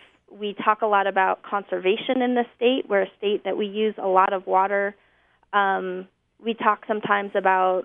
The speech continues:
water supply moving from agricultural water uses to urban supplies.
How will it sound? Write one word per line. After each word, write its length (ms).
water 440
supply 460
moving 460
from 540
agricultural 920
water 240
uses 460
to 60
urban 360
supplies. 680